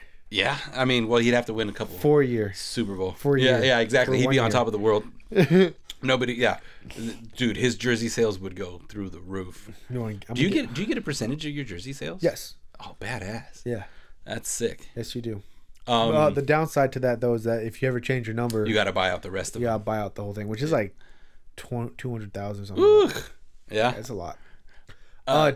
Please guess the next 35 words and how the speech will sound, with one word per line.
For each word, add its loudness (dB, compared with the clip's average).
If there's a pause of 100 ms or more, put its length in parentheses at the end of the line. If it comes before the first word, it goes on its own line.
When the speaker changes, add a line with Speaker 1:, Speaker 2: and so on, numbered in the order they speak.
Speaker 2:
Dolphins 4 (100)
seventeen, -2
Chargers 2
twenty-three. 0
Speaker 1:
So 2 (240)
is -8 (340)
Tua. 2 (1200)
Speaker 2:
Oh, 8
you 8
Speaker 1:
is 0
Speaker 2:
talking 4
about 6
the -10
Tua 8
Herbert 4
discussion? 2
Speaker 1:
No, 2
well, 6
no, 4
no, 0
well, 2 (280)
I, 0
Speaker 2:
Or 8
you're 6
saying 6
Speaker 1:
that's 6
Speaker 2:
Tua 10
Speaker 1:
what 4
we -2
Speaker 2:
for 2
Speaker 1:
started 8
Speaker 2:
real? 2
Speaker 1:
at. -2 (260)
That's 2
what. 0